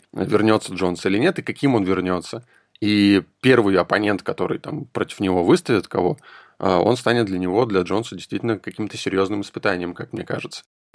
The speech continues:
А насчет Нганна, ну, я серьезно, я не вижу вообще никаких предпосылок для того, чтобы он куда-то уходил. Ну, то есть, это был один вброс, и больше как бы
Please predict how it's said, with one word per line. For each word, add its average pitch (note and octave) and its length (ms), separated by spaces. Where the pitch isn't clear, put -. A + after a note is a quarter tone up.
А G2+ 360
насчет A#2 340
Нганна, C3+ 440
ну, A#2+ 260
я C#3 200
серьезно, D#3+ 420
я C3+ 100
не D#3 160
вижу C3 360
вообще A2+ 340
никаких A#2 440
предпосылок B2+ 580
для F#2+ 80
того, G#2+ 180
чтобы G2+ 240
он G2+ 140
куда-то G#2 320
уходил. G#2 460
Ну, A#2 80
то C3 100
есть, B2+ 240
это A#2 260
был B2 200
один A#2+ 220
вброс, G2+ 540
и A2 80
больше B2 320
как A2 200
бы G#2+ 220